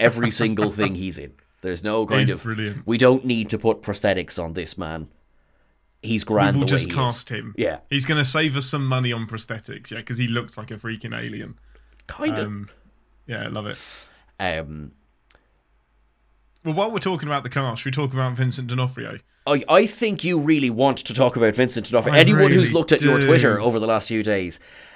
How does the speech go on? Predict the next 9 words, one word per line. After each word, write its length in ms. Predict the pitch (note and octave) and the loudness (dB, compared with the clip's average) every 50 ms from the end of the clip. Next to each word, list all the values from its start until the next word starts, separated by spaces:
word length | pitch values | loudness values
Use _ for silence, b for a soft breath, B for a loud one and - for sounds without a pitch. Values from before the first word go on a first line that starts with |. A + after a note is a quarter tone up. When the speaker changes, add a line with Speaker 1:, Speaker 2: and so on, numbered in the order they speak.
| B B | B B
Speaker 1:
um, 720 | G#2+ G#2 G2+ G2+ G2+ G2 F#2 E2+ C#2+ E2 C#2+ C#2+ C#2+ C#2 - _ _ _ _ - | 2 2 4 4 4 2 0 -4 -6 -12 -14 -14 -14 -16 -18 _ _ _ _ -16
because 220 | - - - - | -14 -12 -10 -10
he's 220 | - - - - - | -8 -8 -6 -2 -2
Speaker 2:
Oh, 60 | A#3 B3 | -2 0
no, 160 | C#4+ C#4 A#3+ | 2 2 2
the 120 | F3 F#3+ | 2 0
English 240 | A3+ A3 G3 F#3+ - G3 | 0 0 -2 -2 -2 0
Irish 300 | A3 B3 G#3 F#3 - - | -2 -2 -2 -2 -6 -4
Twitter. 300 | - D3 B2 A2+ A2 | -2 -2 -2 -2 -6